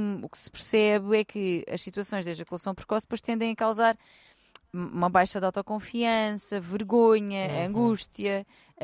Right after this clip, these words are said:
Speaker 1: hum, redução da satisfação global nas tuas relações, sexuais e não sexuais também.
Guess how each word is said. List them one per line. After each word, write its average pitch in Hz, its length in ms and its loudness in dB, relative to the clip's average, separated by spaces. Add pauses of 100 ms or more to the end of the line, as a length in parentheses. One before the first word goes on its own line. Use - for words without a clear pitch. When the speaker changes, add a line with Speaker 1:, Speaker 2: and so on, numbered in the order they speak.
(220)
Speaker 1:
hum, 180 320 -8
redução 220 640 0
da 208 100 0
satisfação 214 540 -2
global 202 280 4
nas 202 140 -4
tuas 208 160 -8
relações, 233 460 -6
sexuais 202 520 2
e 180 60 -6
não 180 140 -4
sexuais 214 520 0
também. 226 520 0